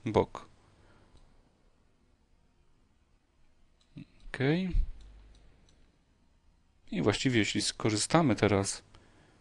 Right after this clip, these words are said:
chociażby z zakładki U V Map, Morph U V,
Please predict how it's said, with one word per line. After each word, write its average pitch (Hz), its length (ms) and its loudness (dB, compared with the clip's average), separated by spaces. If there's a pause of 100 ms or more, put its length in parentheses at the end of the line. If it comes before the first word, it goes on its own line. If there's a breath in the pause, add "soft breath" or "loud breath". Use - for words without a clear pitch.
(420 soft breath)
chociażby 110 1000 -2
z - 60 -4
zakładki 110 640 -2 (840)
U 139 100 4
V 143 120 4
Map, 104 340 2 (880)
Morph 110 260 0
U 107 120 2
V, 110 80 0